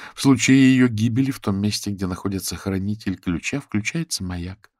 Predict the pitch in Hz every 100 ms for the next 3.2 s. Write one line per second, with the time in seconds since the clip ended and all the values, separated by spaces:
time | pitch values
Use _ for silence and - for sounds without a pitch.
0 | _ _ _ _ - - - 113 110 110
1 | 123 127 127 131 139 135 - 160 131 90
2 | 82 95 92 90 87 - - - 92 104
3 | -